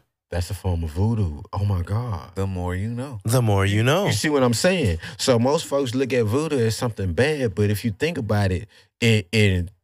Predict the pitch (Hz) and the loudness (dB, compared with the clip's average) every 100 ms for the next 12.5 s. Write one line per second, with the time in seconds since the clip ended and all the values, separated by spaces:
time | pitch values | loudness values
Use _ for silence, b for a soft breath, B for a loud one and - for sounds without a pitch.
0 | _ 135 147 156 139 151 131 - - 180 | _ 2 4 4 4 2 2 0 -4 -2
1 | 170 - 101 98 - _ 156 180 - - | -2 -4 -4 -4 -6 _ -4 -4 -6 -12
2 | - 85 90 B B _ 147 190 - - | -8 -8 -8 B B _ 0 0 -2 -6
3 | - 120 107 123 123 175 - 110 - - | -2 0 0 0 -2 -2 -2 -4 -4 -6
4 | 143 165 147 110 - 127 113 92 - - | -4 -4 -2 -2 -4 -6 -4 -4 -4 -4
5 | 156 170 - 98 - 104 117 113 120 - | -4 -4 -4 -4 -2 -2 -2 -2 -4 -2
6 | 143 135 120 117 135 113 101 143 170 98 | -2 0 0 -2 -2 -2 -2 -4 -4 -6
7 | 95 _ _ _ _ _ _ _ _ - | -8 _ _ _ _ _ _ _ _ -14
8 | - 98 107 120 90 - - - 107 117 | -8 -4 0 0 -2 -6 -14 -6 -2 0
9 | 123 120 131 123 107 104 107 143 113 82 | 0 -2 -2 -2 -4 -4 -4 -4 -6 -10
10 | - b - - 139 139 - 123 110 - | -14 b -20 -8 -6 -4 -4 -4 -4 -4
11 | 113 104 92 78 107 131 110 82 - b | -4 -2 -4 -6 -8 -6 -6 -8 -12 b
12 | - 123 131 113 95 | -6 -2 0 0 -4